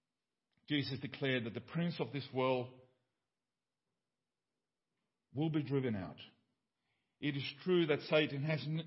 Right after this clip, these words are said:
not yet been chained and cast into the bottomless pit. Nevertheless, sentence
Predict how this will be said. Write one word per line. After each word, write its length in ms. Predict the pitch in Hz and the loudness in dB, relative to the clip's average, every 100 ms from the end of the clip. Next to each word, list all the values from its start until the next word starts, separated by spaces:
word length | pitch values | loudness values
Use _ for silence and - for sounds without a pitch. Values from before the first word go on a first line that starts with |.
| - | 0
not 260 | 180 185 180 147 | 2 2 2 2
yet 320 | 160 160 - | 2 2 0
been 260 | 147 139 135 - _ _ _ _ _ _ _ _ _ _ _ _ _ _ _ _ _ _ _ _ _ _ _ | 0 0 -4 -12 _ _ _ _ _ _ _ _ _ _ _ _ _ _ _ _ _ _ _ _ _ _ _
chained 480 | - 196 190 190 156 | 0 4 6 4 4
and 160 | 147 139 | 0 0
cast 480 | - 170 170 - | 6 8 6 2
into 280 | 156 156 - | -4 -4 0
the 120 | 147 | 2
bottomless 560 | 127 147 160 156 139 127 - - | 6 8 8 6 2 2 -8 -4
pit. 180 | 151 123 - - - _ _ _ _ - | 0 0 -4 -14 -20 _ _ _ _ -4
Nevertheless, 760 | 165 180 185 175 170 170 120 - - - - - | 0 4 4 4 6 6 6 0 -12 -16 -18 -2
sentence 520 | 185 185 - 185 160 | 0 0 0 -2 -2